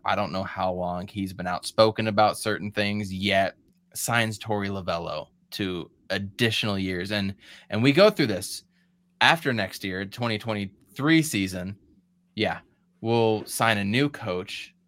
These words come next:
and we'll do really good for the first year. And then we'll tank again. Just like we always do. We always do good the first year. First year with Hale,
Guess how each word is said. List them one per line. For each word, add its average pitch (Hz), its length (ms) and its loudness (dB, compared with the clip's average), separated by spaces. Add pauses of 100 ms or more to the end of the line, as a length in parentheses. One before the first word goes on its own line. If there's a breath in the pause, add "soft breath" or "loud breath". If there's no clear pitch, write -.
and 104 80 -10
we'll 101 120 -4
do 98 160 -4
really 107 400 -2
good 98 200 -4
for 90 140 -10
the 87 100 -8
first - 380 -12
year. 76 260 -10 (800)
And 90 160 -10
then 87 140 -8
we'll 87 100 -8
tank - 300 -14
again. - 320 -14 (580)
Just - 160 -6
like 123 140 2
we 120 100 2
always 117 160 2
do. 98 140 -6
We 107 80 2
always 165 200 8
do 165 120 2
good 151 140 0
the 147 60 0
first 151 300 -2
year. 95 240 -2
First 123 260 -2
year 131 160 0
with 113 240 0
Hale, 117 460 2